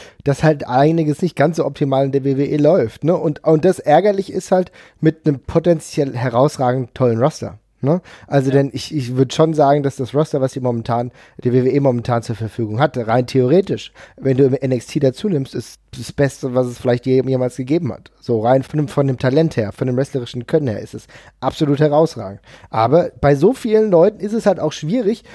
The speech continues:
Speaker 1: überhaupt irgendwie eingesetzt zu werden. Also, und deswegen, äh, komme ich wieder darauf zurück, du hast so viele Leute, aber du kannst sie nicht alle gleichförmig einsetzen, weil überhaupt gar nicht so viel Platz ist, trotz drei Stunden Raw, trotz zwei Stunden SmackDown,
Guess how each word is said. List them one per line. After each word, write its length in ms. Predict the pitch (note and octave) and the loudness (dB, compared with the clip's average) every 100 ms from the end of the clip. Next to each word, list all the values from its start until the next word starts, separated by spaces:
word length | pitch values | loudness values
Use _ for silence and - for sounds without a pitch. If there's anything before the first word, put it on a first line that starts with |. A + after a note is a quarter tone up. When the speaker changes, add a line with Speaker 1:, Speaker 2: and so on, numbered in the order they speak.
| - - _ | -20 -20 _
Speaker 1:
überhaupt 480 | E3 E3+ C#3+ E3+ E3 | 0 0 2 0 0
irgendwie 240 | D3+ C#3 | 2 2
eingesetzt 500 | G#2+ A#3+ A#3 C3+ - | 0 -2 -2 -4 -2
zu 120 | C#3 | -2
werden. 200 | A#2 B2 | 0 0
Also, 280 | B2+ C3+ D3 - - | 0 0 0 -2 -6
und 160 | C#3+ | -2
deswegen, 440 | C#3 F3 F#3 C4+ G3+ | 0 0 0 -4 -4
äh, 40 | - F2+ C3+ D#3 D#3+ | -10 -16 -16 -18 -2
komme 180 | D3+ D#3+ | 0 0
ich 80 | |
wieder 160 | C#3+ E3 | 0 0
darauf 300 | D#3+ D#3 D3+ | 2 0 -2
zurück, 280 | - A#3 B3+ | -2 -4 0
du 140 | - | -2
hast 180 | C3 - | -2 -4
so 100 | B3+ | -6
viele 200 | - D#3 | -4 0
Leute, 340 | C#3+ C#3+ F3 F#3+ - - | 4 4 2 -6 -10 -2
aber 140 | D3+ | 2
du 80 | D#3 | 2
kannst 220 | B3 F#3+ | 0 -2
sie 60 | F3+ | -4
nicht 140 | E3 | -2
alle 140 | D3+ | -2
gleichförmig 560 | D#3 D3+ D#3 D3+ C#3+ B2+ | 0 2 2 -2 -4 -2
einsetzen, 520 | F#3 A3+ D#3+ - F3+ | -2 0 -2 -2 -2
weil 160 | C#3+ D3 | 2 2
überhaupt 280 | D#3 D#3+ - | 2 0 2
gar 100 | D3+ | 0
nicht 140 | D3+ | 0
so 80 | C#3 | 0
viel 120 | C#3 | -2
Platz 200 | D#3 A#3+ | 2 0
ist, 160 | C#3+ - | -2 -4
trotz 240 | - E4+ | -4 -4
drei 220 | - A#2 | -2 0
Stunden 500 | B2 - B2+ G2+ G#2 | 0 -2 -6 -6 -8
Raw, 280 | G2 F2+ F#2 G2+ | -8 -8 -10 -4
trotz 380 | - C4 - | -2 -2 -4
zwei 320 | _ C3 C3 C#3+ | _ 0 2 2
Stunden 320 | - C#3+ C#3 | 0 -2 -4
SmackDown, 480 | - A2 - - | -6 -6 -4 -6